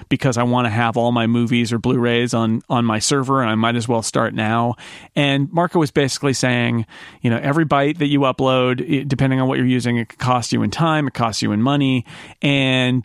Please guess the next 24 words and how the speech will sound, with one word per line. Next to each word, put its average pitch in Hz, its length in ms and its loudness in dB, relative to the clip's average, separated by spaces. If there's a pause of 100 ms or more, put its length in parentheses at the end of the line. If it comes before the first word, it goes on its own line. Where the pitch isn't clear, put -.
do 160 100 2
you 151 160 4
really 139 260 0
need 123 220 2
it? 113 220 0
Or 131 180 0
is 123 160 0
it 127 160 0
readily 139 420 2
available? 117 800 0
Like 120 300 0
iTunes, 139 640 0
if 143 180 -2
you've 131 180 -4
bought 151 220 2
it 156 60 0
on 147 240 0
iTunes, 117 380 0
it's 135 160 -2
streamable. 110 680 -2
You 131 140 -2
know, 107 100 0
you 113 160 0
don't, 127 260 -2